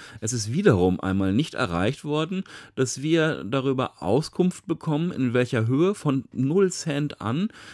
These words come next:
Abgeordnete des Deutschen Bundestages Nebentätigkeiten nachgehen und wie viel Geld sie dafür bekommen.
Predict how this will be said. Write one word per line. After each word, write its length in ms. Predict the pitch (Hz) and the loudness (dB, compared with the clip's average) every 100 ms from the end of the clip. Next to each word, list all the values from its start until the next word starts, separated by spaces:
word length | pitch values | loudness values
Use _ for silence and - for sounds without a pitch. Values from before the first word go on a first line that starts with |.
| - - | -20 -12
Abgeordnete 600 | 123 - - 143 156 143 | -10 -8 -6 -4 -2 -2
des 60 | |
Deutschen 320 | - 120 123 | -2 -2 0
Bundestages 640 | 110 117 143 - 147 147 131 | 0 0 -2 -4 -4 -4 -2
Nebentätigkeiten 1120 | 120 127 156 151 147 147 - 156 - 151 143 | 0 0 -2 -4 -4 -6 -8 -8 -6 -6 -4
nachgehen 440 | 117 131 - 165 | -4 -4 -4 -4
und 160 | 156 147 | -2 -4
wie 140 | 143 | -6
viel 160 | 151 156 | -10 -8
Geld 280 | 156 151 151 | -4 -2 -2
sie 100 | 104 | -2
dafür 280 | 90 - 87 - | -2 -2 -6 -6
bekommen. 420 | 85 - 78 | -8 -8 -8